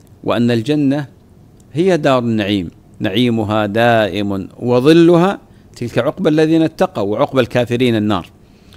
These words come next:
الأمر الآخر، آه، المؤمن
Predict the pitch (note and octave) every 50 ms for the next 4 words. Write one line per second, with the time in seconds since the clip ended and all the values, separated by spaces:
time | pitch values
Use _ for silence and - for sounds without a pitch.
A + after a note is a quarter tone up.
0 | - - - - - B2 C3+ F3+ G3 F#3+ E3+ E3+ - D#3 D3 C3+ A#2 A2+ A#2 B2
1 | - - - - - - - - - - - - - - A2+ A2 - A#2+ C3+ D3+
2 | F#3 - C#3+ D3 C#3 C3+ B2+ C3